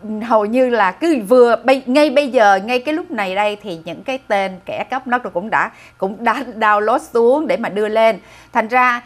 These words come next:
khi mà nếu mà để cái dòng chữ đó thấp xuống một chút á, thì họ crop ngang ngay chỗ đó. Thành ra tại sao dòng chữ nó đưa lên hơi bị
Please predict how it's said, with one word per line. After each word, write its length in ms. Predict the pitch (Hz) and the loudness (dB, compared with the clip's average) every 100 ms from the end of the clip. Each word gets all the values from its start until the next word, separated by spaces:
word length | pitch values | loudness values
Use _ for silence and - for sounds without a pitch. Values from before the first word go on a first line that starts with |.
| - - | -18 -4
khi 180 | 302 285 | -2 0
mà 140 | 226 | 0
nếu 280 | 214 269 453 | 2 2 2
mà 80 | 214 | -2
để 160 | 190 | -2
cái 140 | - 330 | -2 -4
dòng 280 | 233 190 175 | -4 -4 -4
chữ 280 | 220 170 208 | 2 2 0
đó 340 | 254 262 349 - | 2 2 2 -2
thấp 180 | - 494 508 | -4 -4 -4
xuống 300 | - 339 508 | -4 -4 -2
một 200 | - - | -4 -2
chút 200 | 359 370 | -2 2
á, 180 | 381 - - - _ | 0 0 -12 -20 _
thì 160 | - 226 | -2 -2
họ 200 | - - - | 0 -2 2
crop 280 | 269 370 523 | 4 4 2
ngang 360 | 262 262 254 | -2 0 0
ngay 180 | 254 247 233 | 0 -2 -2
chỗ 160 | 269 | 0
đó. 340 | 247 262 392 - - - | 4 4 4 0 -20 -6
Thành 160 | 214 196 | -4 0
ra 160 | 226 | -2
tại 180 | 214 - | -2 -6
sao 160 | - 226 | -4 -4
dòng 180 | 190 | -4
chữ 160 | 175 139 | -6 -8
nó 220 | 240 311 294 | -4 -4 -4
đưa 220 | 240 269 | -2 0
lên 220 | 269 254 254 | 0 -2 -4
hơi 260 | 247 254 | -6 -8
bị 160 | - | -6